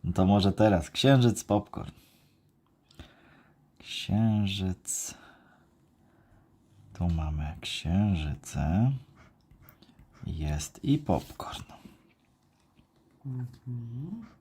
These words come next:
Speaker 1: Tu się coś dzieje, zobaczmy.
Speaker 2: No w końcu.
Speaker 1: O, popcorny.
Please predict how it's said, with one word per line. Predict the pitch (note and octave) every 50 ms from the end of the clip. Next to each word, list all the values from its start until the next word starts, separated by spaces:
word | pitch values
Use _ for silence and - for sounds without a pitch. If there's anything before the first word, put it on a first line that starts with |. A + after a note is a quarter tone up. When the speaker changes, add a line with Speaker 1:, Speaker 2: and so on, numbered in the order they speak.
| _ _ _ _ - _ - - _ _ _ _ _ _ _ _ _
Speaker 1:
Tu | - - F#2+ F2
się | - - F2 D#2+
coś | - - F#2 E2+ D#2+ D#2+
dzieje, | D#2+ D#2+ D#2+ D#2+ D2+ D2+ D2+ D2 E2 E2+
zobaczmy. | F2 E2+ D2+ D2+ D#2+ D#2 D2+ - - - - D2 D2+ D#2 E2 F#2 G#2+ B2 B2+ - - - - - - _ _ _ _ _ _ _ _ _ _ _ - - _ _ _ _ _ _ _ _ _ _ _ _ -
Speaker 2:
No | C#3+ C3+ C3 B2
w | - -
końcu. | - - C3 C#3 G2 D#2 F2+
Speaker 1:
O, | G#2+ B2 C3 B2+ A2 F#2 E2 D2+ D2 D2 C#2+ - - - - _ - - _ _ _ _ - -
popcorny. | - - - - - - - E2+ E2 E2 E2+ F2 E2 E2+ E2 E2+ F2 F2+ F#2 G2 A2 A#2+ C3+ D3+ D3+